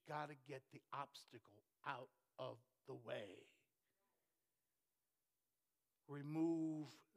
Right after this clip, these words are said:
the stone. There's life waiting to come out of death." Friend, that's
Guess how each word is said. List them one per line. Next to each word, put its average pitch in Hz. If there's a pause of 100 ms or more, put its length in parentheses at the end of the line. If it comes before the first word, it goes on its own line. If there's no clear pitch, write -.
(120)
the 135
stone. - (2250)
There's 143
life 147 (360)
waiting 143
to 123 (160)
come 127 (140)
out 123 (500)
of 110 (180)
death." 110 (2250)
Friend, 147 (240)
that's 147